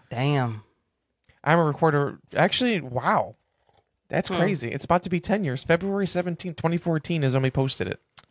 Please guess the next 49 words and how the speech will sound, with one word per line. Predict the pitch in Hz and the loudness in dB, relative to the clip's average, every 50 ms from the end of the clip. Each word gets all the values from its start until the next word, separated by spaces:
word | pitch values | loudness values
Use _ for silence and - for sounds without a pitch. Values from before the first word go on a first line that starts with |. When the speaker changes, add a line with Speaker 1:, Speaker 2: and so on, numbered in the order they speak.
| _ _ _ _ _ - | _ _ _ _ _ -6
Speaker 1:
Oh, | 165 185 202 175 | -2 -2 0 0
well, | 156 151 | 0 0
so | 147 185 180 170 | 2 4 4 4
perfect | 165 143 196 196 - - - - | 4 4 2 2 2 2 -2 2
then. | - 156 156 | 4 4 4
We're | 160 160 165 160 | 6 6 4 4
gonna | 156 147 | 4 2
do, | 143 156 151 151 | 2 2 2 2
do | 143 - 156 165 175 | 4 4 4 4 6
another | 185 185 185 190 190 | 6 4 4 4 6
one | 196 202 208 | 6 4 4
for | 190 180 170 160 160 156 | 4 2 2 4 4 2
the | 147 151 151 147 147 | 2 2 2 2 2
Speaker 2:
Ten | - - 147 143 | 4 4 6 6
year | 147 151 | 6 6
Speaker 1:
ten-year | 160 156 151 - | 4 4 4 4
Speaker 2:
anniversary. | - 185 - - - 147 - 175 165 151 147 143 | 4 4 2 2 0 0 0 2 2 2 2 0
Speaker 1:
anniversary. | 135 135 135 143 _ _ _ _ _ _ _ _ _ _ | -2 -4 -6 -10 _ _ _ _ _ _ _ _ _ _
Speaker 2:
Uh, | - 151 156 156 160 160 160 156 139 - - - | 2 4 4 4 4 4 4 4 2 0 -2 -2
it's | - 147 143 - - - - - - - | -4 -4 -4 -2 -4 -6 -6 -8 -8 -12
funny, | 151 - - 190 208 220 190 | -16 0 2 2 4 4 2
though, | 160 160 156 | 2 2 0
'cause | 156 - 151 135 | 0 0 -2 0
I | 151 156 | 2 2
remember | 160 175 185 185 180 | 2 4 4 4 2
recording | 160 151 143 - - - 175 175 160 147 135 | 2 2 -2 0 2 2 2 2 2 2 2
that | 131 127 - | 0 0 0
right | 127 139 - | 0 -2 -2
before | - 147 - 143 143 135 | -2 -6 -4 -2 -2 0
I | 135 | 0
went | 131 135 139 - | -2 -4 -6 -4
to | - 123 | -4 -2
work. | 117 127 120 - - - - - | 0 0 -2 -2 -6 -14 -20 -8
Like, | - 127 123 | -6 -4 0
I | - | 2
remember | 143 143 143 139 139 127 | 2 2 2 0 -2 -4
filming | - - 151 147 151 160 165 165 | 0 2 2 2 2 2 2 2
it | 165 - | 0 0
and | - 139 139 | 0 0 0
then | 139 143 147 | 0 0 2
being | 139 147 139 | 2 2 2
like, | 135 131 - | 2 2 0
"Okay, | 135 135 - 143 127 | 0 0 2 2 2
I | 127 | 2
need | 131 131 | 0 -2
to | 123 120 | -2 -2
go | 120 | -2
to | 110 104 | -2 -2
work." | 101 104 107 - _ _ | -4 -6 -8 -10 _ _